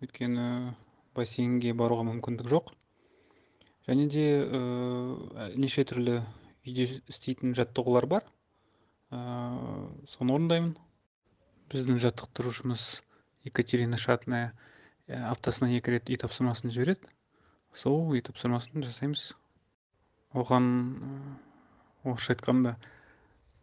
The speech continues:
планка, приседание, отжимание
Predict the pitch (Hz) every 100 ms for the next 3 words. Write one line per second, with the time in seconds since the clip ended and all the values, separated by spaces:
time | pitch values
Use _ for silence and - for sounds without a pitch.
0 | - 127 131 143 139 - 131 127 _ _
1 | _ 127 123 - 127 127 127 127 123 123
2 | 123 120 127 131 127 127 123 123 123